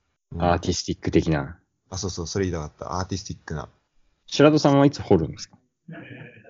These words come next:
Speaker 1: お-、俺はね、俺もね、その人に彫ってもらおうかなと思ってるよ。
Speaker 2: <laughs> マジですか？近いうちに。
Speaker 1: うん。でもね、
Speaker 2: うん。
Speaker 1: やっぱ温泉入れないの相当辛いよね。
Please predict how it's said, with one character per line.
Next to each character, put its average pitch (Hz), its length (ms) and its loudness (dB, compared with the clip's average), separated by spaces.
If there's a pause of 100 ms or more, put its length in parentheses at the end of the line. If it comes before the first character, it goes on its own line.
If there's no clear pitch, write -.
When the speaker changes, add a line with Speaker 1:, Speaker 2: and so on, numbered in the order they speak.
(160)
Speaker 1:
お-、 110 200 0 (140)
俺 160 120 6
は 185 180 6
ね、 170 100 0
俺 156 160 2
も 185 100 2
ね、 170 120 4
そ - 100 -4
の 170 100 2
人 165 140 -2
に 110 80 0
彫 - 140 -6
っ - 40 -12
て - 140 -6
も 104 80 0
ら 95 80 2
お 90 40 -2
う - 20 -18
か 78 100 -6
な 73 80 -8
と - 80 -12
思 87 120 -8
っ - 20 -20
て - 160 -16
る - 60 -14
よ。 - 60 -16 (840)
Speaker 2:
<laughs> 117 300 8
マ 117 120 8
ジ 120 120 6
で - 0 -
す - 80 -2
か？ 78 80 -8
近 - 240 2
い 92 40 6
う 85 60 2
ち - 120 -14
に。 98 80 -6
Speaker 1:
う 98 40 -6
ん。 92 60 -14 (920)
で 98 80 -4
も 95 120 2
ね、 101 120 2
Speaker 2:
う 101 40 0
ん。 - 20 0
Speaker 1:
や 98 100 2
っ 98 80 -6
ぱ 92 120 -4
温 120 240 2
泉 415 240 4
入 370 220 0
れ 370 120 4
な - 80 0
い 127 40 2
の 104 100 0 (220)
相 - 360 -4
当 156 140 2
辛 139 240 -2
い 92 120 0
よ 60 80 -6
ね。 - 240 -14